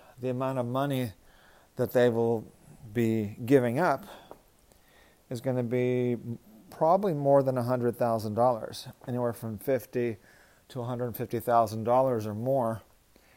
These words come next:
uh, fifty thousand to a hundred and fifty thousand or more, uh, is what usually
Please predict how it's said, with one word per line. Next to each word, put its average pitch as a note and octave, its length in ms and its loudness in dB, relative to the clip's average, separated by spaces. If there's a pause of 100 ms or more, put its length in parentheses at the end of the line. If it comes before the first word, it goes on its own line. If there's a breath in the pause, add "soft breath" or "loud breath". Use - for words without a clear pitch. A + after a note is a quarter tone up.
(1120 soft breath)
uh, G2+ 340 -8
fifty C3 340 -6
thousand A2+ 420 -4
to B2 100 -2
a G#2+ 40 -4
hundred A2+ 320 -8
and G#2 100 -12
fifty G#2+ 260 -12
thousand B2 540 -8 (1300 loud breath)
or A#2 160 -6
more, B2+ 440 -2 (1300 soft breath)
uh, G2 220 -10
is G#2 100 -10
what G#2+ 200 -6
usually G#2 640 -6